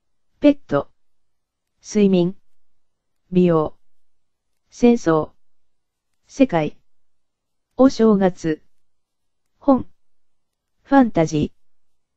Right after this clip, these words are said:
風景。樹活。犬。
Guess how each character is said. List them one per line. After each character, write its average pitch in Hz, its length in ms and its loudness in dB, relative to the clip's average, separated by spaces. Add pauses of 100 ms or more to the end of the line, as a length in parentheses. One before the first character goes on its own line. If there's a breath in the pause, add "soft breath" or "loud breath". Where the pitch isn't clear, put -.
(260)
風 233 240 2
景。 156 340 -4 (1000)
樹 196 140 -2
活。 202 420 -4 (1000)
犬。 165 360 -2